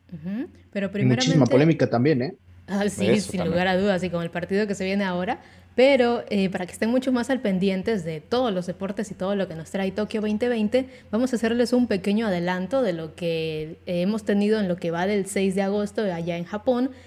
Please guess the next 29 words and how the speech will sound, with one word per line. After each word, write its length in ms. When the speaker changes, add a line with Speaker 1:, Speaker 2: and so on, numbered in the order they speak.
Speaker 1:
y 60
lo 140
que 100
van 180
a 40
estar 240
viendo 280
tanto 320
esta 300
noche 460
como 320
ya 180
al 240
amanecer. 640
Así 200
que 200
Diego 420
tiene 220
los 140
detalles 400
por 120
el 100
lado 200
del 260
atletismo. 720
¿Cómo 180
estamos 360
por 180
allí? 260